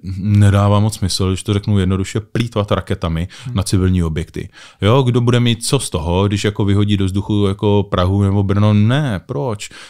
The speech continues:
Speaker 1: Jo, dává smysl tady tyhle ty věci použít prostě opravdu na hardkorové věci týkající se vojenství. Letecké základny, jo, tady tyhle ty, tam ano.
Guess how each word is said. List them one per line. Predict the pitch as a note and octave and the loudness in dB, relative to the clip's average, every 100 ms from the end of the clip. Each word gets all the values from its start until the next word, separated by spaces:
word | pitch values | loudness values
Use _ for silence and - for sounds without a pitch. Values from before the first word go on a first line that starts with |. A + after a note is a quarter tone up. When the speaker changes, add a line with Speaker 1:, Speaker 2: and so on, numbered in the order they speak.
| - | -2
Speaker 1:
Jo, | G#2 | 2
dává | A#2 A#2+ B2+ | 4 4 2
smysl | - G2 G#2+ | 0 -2 -2
tady | G#2+ G#2 | 0 0
tyhle | G#2+ G2+ | 0 -2
ty | |
věci | G2 F2+ G2+ | -2 -4 -6
použít | E2+ F2 F#2 | -6 -4 -6
prostě | - - - | -6 -12 -12
opravdu | - F#2+ F2+ | -6 -4 -2
na | F#2 | -4
hardkorové | F2 E2+ - F#2+ F#2 F2+ F2 | -4 -4 -4 -4 -4 -4 -4
věci | F2 - F2 E2+ | -6 -6 -6 -6
týkající | - - F2 - | -12 -12 -12 -10
se | - | -10
vojenství. | D#2 D2 F#2 - - - - - | -10 -10 -10 -12 -16 -16 -20 -4
Letecké | G#2 G#2+ G2 - G#2+ G2 | -2 -2 -4 -2 0 0
základny, | F#2+ F2 - G2 F2+ F2 F2 F2 - - | 0 -2 -2 -2 0 0 -2 -4 -12 -6
jo, | F#2 F#2+ | -4 -2
tady | G2 F#2 | -2 -2
tyhle | G2 F#2 | -2 -4
ty, | F2+ F#2 F#2 - - - - | -2 -2 -4 -6 -16 -20 -4
tam | G#2+ G#2 | -2 0
ano. | G2+ D#2 | 0 0